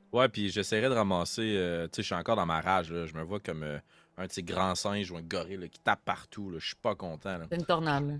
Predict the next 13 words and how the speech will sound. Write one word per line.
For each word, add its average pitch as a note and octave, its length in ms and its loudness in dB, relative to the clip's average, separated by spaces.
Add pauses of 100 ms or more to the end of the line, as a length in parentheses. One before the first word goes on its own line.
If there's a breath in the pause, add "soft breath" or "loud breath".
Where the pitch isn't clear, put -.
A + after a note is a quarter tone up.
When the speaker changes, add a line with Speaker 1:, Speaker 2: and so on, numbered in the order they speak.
(240)
Speaker 1:
Ouais, G#2 60 6
je F2 60 -2
voudrais A#2+ 220 4
ramasser, A2+ 640 4
euh, D#2+ 240 4 (680 soft breath)
un E2+ 200 0
signe, A#2+ 580 4
euh, E2+ 580 -2
une E2+ 160 -2
lanterne, G2 760 2
un D#2 120 -4 (160)
baril, G#2 520 2
n'importe B2 500 -2